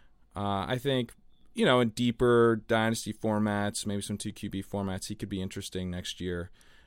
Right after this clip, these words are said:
Um, and, you know, I think if Meredith is back looking good, I wouldn't necessarily shy away if there's a coaching change and we can expect maybe a little bit more high volume. And I also think Cohen is,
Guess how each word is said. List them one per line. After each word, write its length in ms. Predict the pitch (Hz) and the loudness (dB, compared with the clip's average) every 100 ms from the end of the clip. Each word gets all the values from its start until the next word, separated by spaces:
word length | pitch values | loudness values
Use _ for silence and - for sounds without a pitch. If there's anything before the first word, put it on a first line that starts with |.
| - | -12
Um, 360 | 95 95 95 92 | -6 -4 -2 -4
and, 460 | 101 101 101 98 - - - - - - - | -4 -2 -2 -4 -8 -12 -16 -20 -20 -18 -2
you 100 | 165 | 4
know, 100 | 120 | 4
I 80 | |
think 300 | 123 139 123 | 4 0 -2
if 160 | 117 - | -4 -2
Meredith 400 | 107 117 120 117 | 2 6 6 4
is 140 | 113 | -2
back 340 | 110 113 113 113 | -2 2 2 2
looking 320 | 117 113 113 | -2 -2 0
good, 320 | 107 107 113 | 2 2 4
I 80 | 104 | 2
wouldn't 300 | 107 107 107 | 2 2 0
necessarily 460 | 101 - 107 101 101 | -4 -4 -2 -2 -2
shy 320 | - 98 95 | -2 -2 0
away 480 | 95 101 110 107 98 | 0 0 2 2 0
if 100 | - | -4
there's 160 | 95 | -8
a 40 | 92 | -6
coaching 380 | - 98 92 | -4 -4 -4
change 340 | 92 98 92 90 | -8 -6 -6 -6
and 80 | 90 | -8
we 80 | |
can 140 | 85 90 | -8 -8
expect 380 | - - 90 - | -8 -8 -8 -8
maybe 180 | 90 90 | -8 -6
a 60 | |
little 180 | 90 92 | -4 -4
bit 180 | 90 - | -4 -6
more 340 | 92 90 85 - - - _ - | -6 -6 -6 -10 -20 -20 _ -8
high 280 | 113 104 | -2 -2
volume. 640 | 98 95 101 101 98 95 95 - - - - - - - - | 0 0 2 2 0 -2 -6 -10 -20 -20 -20 -20 -20 -20 -2
And 200 | 143 160 | 2 4
I 80 | 165 | 6
also 160 | 175 180 | 4 2
think 160 | 170 | -2
Cohen 340 | - 143 151 139 | 0 2 2 0
is, 380 | 123 - - | 0 -2 -6